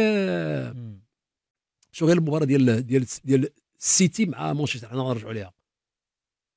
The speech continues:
Speaker 2: ديال
Speaker 1: مم.
Speaker 2: الفينال ديال كأس
Speaker 1: آه.
Speaker 2: انجلترا.
Speaker 1: آه.
Speaker 2: واحد وقع الصداع، و-، ما، ما، ما عندي كلام، مش بلا ورقه والو، دغيا، دغيا
Speaker 1: هدى الامور.
Speaker 2: دغيا، دغيا، دغيا، كما تنقول دغيا تكالمات. هما،
Speaker 1: آه.
Speaker 2: هما عندهم، آم،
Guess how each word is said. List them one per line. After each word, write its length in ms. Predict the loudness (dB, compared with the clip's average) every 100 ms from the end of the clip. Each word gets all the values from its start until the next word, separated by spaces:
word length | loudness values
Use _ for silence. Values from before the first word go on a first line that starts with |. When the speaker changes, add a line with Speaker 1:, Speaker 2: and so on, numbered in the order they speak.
| _ _ _ _ -8
Speaker 2:
ديال 120 | -8
Speaker 1:
مم. 40 |
Speaker 2:
الفينال 240 | 2 2 4
ديال 120 | 0
كأس 180 | 0 0
Speaker 1:
آه. 140 | 0
Speaker 2:
انجلترا. 500 | 0 -4 -6 -12 -14 -18
Speaker 1:
آه. 240 | -18 -14 -16 -10 -4
Speaker 2:
واحد 200 | -2 -2
وقع 360 | -4 -8 -2
الصداع، 540 | 0 0 0 2 2 0
و-، 360 | -8 -14 -14 -14
ما، 160 | -20
ما، 200 | -18 -18 -14
ما 80 |
عندي 200 | -14 -12
كلام، 220 | -12 -6 -6
مش 100 | -4
بلا 160 | -6
ورقه 320 | -8 -10 -10
والو، 160 | -4 0
دغيا، 200 | 0 0
دغيا 680 | -2 -2 -2 -4 -6 -8 -14 _ _ _ _ _ _ _
Speaker 1:
هدى 260 | -6 0 -2
الامور. 320 | 0 -2 0
Speaker 2:
دغيا، 140 | 0 4
دغيا، 220 | 6 6
دغيا، 260 | 4 2
كما 340 | 2 -4 -4 0
تنقول 160 | 2
دغيا 120 | 2 0
تكالمات. 540 | 0 0 0 -2 -2
هما، 300 | 4 4 2
Speaker 1:
آه. 140 | -4 0
Speaker 2:
هما 240 | 4 4
عندهم، 440 | 4 6 8 6 2 _ _ _ _ _ -20 -20 _
آم، 600 | 4 8 8 8 6 4